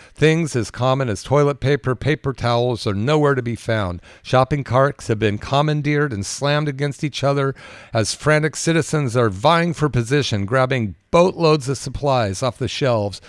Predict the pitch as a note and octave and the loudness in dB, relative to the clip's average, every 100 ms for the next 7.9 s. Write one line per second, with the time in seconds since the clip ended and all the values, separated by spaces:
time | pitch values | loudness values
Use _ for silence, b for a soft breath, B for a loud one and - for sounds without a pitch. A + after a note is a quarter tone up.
0 | B - A2 C3 D#3 E3+ B2 C3 D3 - | B -4 2 4 4 0 2 4 4 2
1 | A#2+ - G#2+ G2 G#2 - D3 - D#3 D3 | -4 -2 0 0 -2 0 0 0 -2 0
2 | D#3 C#3 A#2+ B2+ D3+ C#3 D3 C#3 B B | 0 0 -2 0 0 0 -2 -6 B B
3 | B A#2+ - D3+ C#3 B2 C3+ D#3+ D3 C#3 | B -4 2 4 4 4 2 2 2 0
4 | A#2 A#2 A2+ A2 G2+ G2 F#2 F2+ - - | 2 2 0 -4 -2 -2 -4 -6 -12 -16
5 | _ _ _ B B - A#2+ C3+ D3 C#3 | _ _ _ B B -2 0 0 0 -2
6 | - B2 B2+ B2+ - B2 B2+ B2+ A#2 B2+ | -2 2 2 2 0 0 0 0 0 0
7 | G#2 F#2+ A2 - A2 A2 B2 B2 B2 | 2 0 -4 -4 -4 0 2 2 0